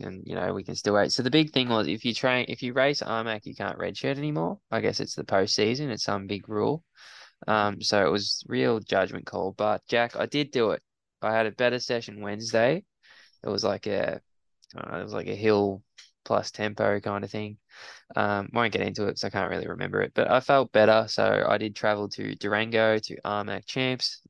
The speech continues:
Um, and in this race last year, I came fifth. And so, you know, I, I knew I wasn't gonna come fifth, but I was, I was hoping for top fifteen. Like, you know, that'd be a all right day.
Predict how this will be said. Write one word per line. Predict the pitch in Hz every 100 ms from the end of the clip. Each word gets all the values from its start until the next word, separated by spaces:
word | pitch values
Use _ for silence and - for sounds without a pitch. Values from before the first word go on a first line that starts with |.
| -
Um, | 107 107 104 101 _ _ -
and | - 113 104
in | 131
this | 131 -
race | 110 110 117 - - -
last | 76 104 110 123 -
year, | 131 170
I | 117
came | - 104 95 -
fifth. | - 120 214 - _ _ _ - - _ _ _ -
And | 117 113 113 110 101 - _ _ _ _ _
so, | - 110 104
you | 104
know, | 104 104 101 - -
I, | 107
I |
knew | 117 127
I | 110
wasn't | 98 95
gonna | 92
come | - 90
fifth, | - 101 101
but | -
I | 92
was, | 98 -
I | 110
was | 110
hoping | 143 143 117
for | 104
top | - 95 -
fifteen. | - - - - _ _ -
Like, | - - _ _ _ -
you | -
know, | - - _ _
that'd | - 107 101
be | 95 98
a | - - - _ _ _ -
all | 104
right | 87 -
day. | - -